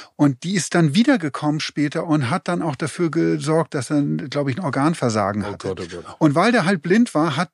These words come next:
Speaker 1: der Gitarre anders gespielt, als man das normalerweise macht, sondern das sieht man in, der spielt in dem Roadhouse-Film mit
Speaker 2: Mhm.
Speaker 1: Patrick Swayze auch so eine kleine Nebenrolle,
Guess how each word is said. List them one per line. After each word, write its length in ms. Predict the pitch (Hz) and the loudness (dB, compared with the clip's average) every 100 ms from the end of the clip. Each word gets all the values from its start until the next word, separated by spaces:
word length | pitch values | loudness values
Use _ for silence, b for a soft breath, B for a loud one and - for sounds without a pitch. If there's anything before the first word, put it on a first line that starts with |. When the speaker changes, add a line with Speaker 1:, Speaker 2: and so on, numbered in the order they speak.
| - | -4
Speaker 1:
der 240 | 170 175 | -2 -2
Gitarre 480 | 135 156 - 202 175 | -4 -4 -2 -2 0
anders 320 | 202 202 - | 2 2 0
gespielt, 500 | 156 - - 180 180 | -4 -6 -2 0 0
als 400 | 165 165 143 - | 0 -2 -2 -4
man 220 | 156 151 | 0 2
das 160 | 143 - | 2 2
normalerweise 600 | 147 156 208 170 123 117 | 2 4 2 2 2 2
macht, 200 | 151 - | 0 2
sondern 240 | 143 139 | 2 2
das 140 | 139 - | 2 0
sieht 180 | 208 - | -2 0
man 120 | 180 | 2
in, 160 | 151 143 B - | 2 0 B -2
der 60 | |
spielt 240 | 151 - 254 | 2 2 4
in 80 | 220 | 4
dem 100 | 185 | 6
Roadhouse-Film 600 | 214 - 175 156 - 175 | 4 2 -2 -2 -2 -2
mit 80 | |
Speaker 2:
Mhm. 80 | 135 | 0
Speaker 1:
Patrick 240 | 123 170 165 | -2 -4 -4
Swayze 380 | 185 180 185 165 | 0 0 2 0
auch 220 | 147 - | 0 -2
so 120 | 151 | -2
eine 100 | 160 | 0
kleine 340 | 160 175 165 156 | 2 2 4 6
Nebenrolle, 640 | 160 214 175 127 139 | 6 4 4 4 2